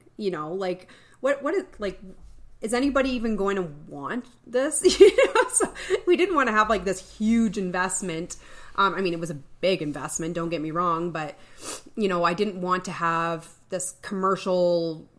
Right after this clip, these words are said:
like, huge stone mill situation, um, going on. So that, that kinda really was what our deciding factor was. Um, and just, like,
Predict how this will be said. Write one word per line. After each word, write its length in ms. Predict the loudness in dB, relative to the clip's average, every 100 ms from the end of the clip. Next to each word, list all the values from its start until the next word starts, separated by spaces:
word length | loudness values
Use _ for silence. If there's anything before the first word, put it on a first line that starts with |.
| -6
like, 300 | -6 -6 -10
huge 460 | -8 -2 -2 -2 -6
stone 480 | -6 -4 -2 -4
mill 300 | -4 -2 -4
situation, 920 | -6 -8 -6 -6 -6 -6 -6 -8 -8 -10 -16 -20 -14
um, 300 | -6 -4 -4
going 280 | -4 -4 -4
on. 240 | -6 -6 -6
So 420 | -4 -2 -2 -4 -16 _ _ _ _ -12
that, 340 | -6 0 0 0
that 140 | -4 -4
kinda 360 | -2 -2 -2 -2
really 460 | -2 -2 -4 -8 -18 -20
was 220 | -8 -8
what 240 | -6 -6 -8
our 100 | -10
deciding 460 | -10 -10 -8 -8 -8
factor 420 | -8 -8 -6 -6
was. 440 | -6 -8 -10 -12 -14 _ _ _ _
Um, 680 | -6 -4 -4 -4 -6 -6 -10 -18 -16
and 180 | -6 -4
just, 240 | -4 -6 -8 _ _ -14
like, 240 | -14 -16